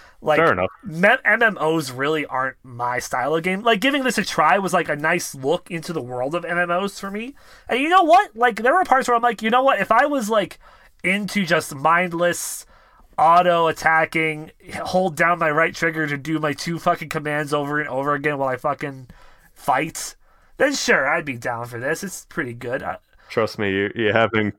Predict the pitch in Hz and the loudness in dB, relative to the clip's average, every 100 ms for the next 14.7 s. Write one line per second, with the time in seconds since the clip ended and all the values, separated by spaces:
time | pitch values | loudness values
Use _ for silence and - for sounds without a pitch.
0 | _ 117 110 98 104 104 107 104 101 98 | _ 2 4 4 0 -2 0 0 2 2
1 | 101 98 110 101 98 98 101 101 - - | 0 0 0 2 2 -2 -2 -2 -2 -2
2 | 110 - - 117 - 131 147 233 - - | -4 -4 0 0 0 0 2 0 0 2
3 | 196 214 247 226 254 226 254 247 233 226 | 4 4 4 4 2 0 -2 0 0 0
4 | 233 185 190 190 165 156 143 160 - 170 | -4 0 0 0 0 -2 0 -4 -4 0
5 | 147 165 - - - - - - _ - | 0 0 -4 -14 -20 -20 -20 -20 _ -20
6 | - - - _ _ - 196 190 175 - | -20 -20 -20 _ _ -4 0 0 -2 -8
7 | - 127 156 127 135 147 151 131 120 113 | -6 -2 0 4 6 6 6 6 4 4
8 | 110 98 92 90 90 - - - 110 107 | 2 0 2 0 -2 -8 -14 -4 0 2
9 | 160 180 165 151 139 131 87 87 - - | 4 4 6 6 4 2 -2 -6 -8 -20
10 | - - _ - 127 123 113 - _ _ | -20 -20 _ -6 -2 0 -2 -6 _ _
11 | - - 110 135 131 147 165 160 151 143 | -12 -4 0 4 4 4 6 6 6 4
12 | 139 - - 135 151 127 92 95 110 92 | 0 -8 -4 -4 0 -2 0 0 0 -2
13 | - - _ _ _ _ _ _ _ - | -8 -20 _ _ _ _ _ _ _ -6
14 | 143 101 - - 104 107 110 | -4 -4 -6 -12 -12 -10 -12